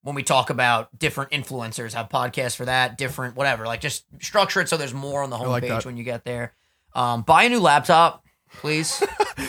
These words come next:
Speaker 2: Yeah.
Speaker 1: There's
Speaker 2: It's
Speaker 1: no way to segue into this. It's,
Speaker 2: it's
Speaker 1: it's
Speaker 2: coming.
Speaker 1: time. I, I'm literally gonna break that. Do you have everything on the cloud? Can I just throw that at the wall?
Speaker 2: No.
Speaker 1: One episode?
Speaker 2: Everything's on here.
Speaker 1: Oh, that's not good. You gotta get the cloud.
Speaker 2: No, actually, dude, I don't know. Because we know we talk about Omni Disc Sweeper,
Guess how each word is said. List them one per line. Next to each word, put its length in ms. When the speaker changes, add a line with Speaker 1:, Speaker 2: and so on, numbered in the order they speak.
Speaker 2:
Yeah. 200
Speaker 1:
There's 140
Speaker 2:
It's 40
Speaker 1:
no 120
way 120
to 60
segue 420
into 160
this. 200
It's, 140
Speaker 2:
it's 80
Speaker 1:
it's 200
Speaker 2:
coming. 320
Speaker 1:
time. 20
I, 220
I'm 100
literally 220
gonna 120
break 280
that. 220
Do 80
you 40
have 100
everything 300
on 100
the 60
cloud? 380
Can 100
I 80
just 160
throw 220
that 100
at 80
the 80
wall? 500
Speaker 2:
No. 240
Speaker 1:
One 140
episode? 320
Speaker 2:
Everything's 340
on 180
here. 140
Speaker 1:
Oh, 60
that's 180
not 160
good. 180
You 120
gotta 140
get 100
the 60
cloud. 260
Speaker 2:
No, 120
actually, 440
dude, 140
I 120
don't 140
know. 160
Because 240
we 80
know 120
we 140
talk 220
about 240
Omni 360
Disc 340
Sweeper, 520